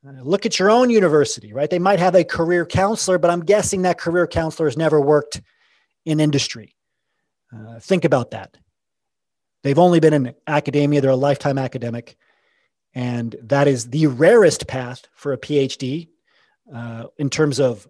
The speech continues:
a professorship, uh, a, a long-term,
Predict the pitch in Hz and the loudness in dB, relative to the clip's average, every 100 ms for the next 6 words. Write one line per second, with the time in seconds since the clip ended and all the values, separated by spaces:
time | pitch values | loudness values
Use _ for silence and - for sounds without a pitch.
0 | - - 123 - 147 - 139 - 143 - | -16 -12 -10 -2 -2 0 -6 0 0 0
1 | - _ _ _ _ - 113 110 113 110 | -10 _ _ _ _ -20 -20 -18 -18 -16
2 | 110 117 143 151 151 - 151 139 131 123 | -16 -4 2 2 0 -2 -2 -2 -4 -8